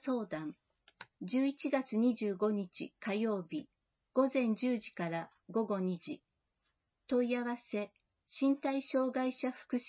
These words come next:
会。電話、九八六七四五三。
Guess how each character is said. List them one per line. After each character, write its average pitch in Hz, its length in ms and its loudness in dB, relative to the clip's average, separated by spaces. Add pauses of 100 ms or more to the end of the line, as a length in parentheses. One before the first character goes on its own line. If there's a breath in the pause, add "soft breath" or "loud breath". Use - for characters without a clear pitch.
(100)
会。 165 300 -6 (580)
電 220 360 0
話、 208 240 -2 (280)
九 277 220 0
八 269 380 -4
六 190 400 -8 (260)
七 220 320 0
四 254 320 0
五 190 220 0 (140)
三。 165 260 -4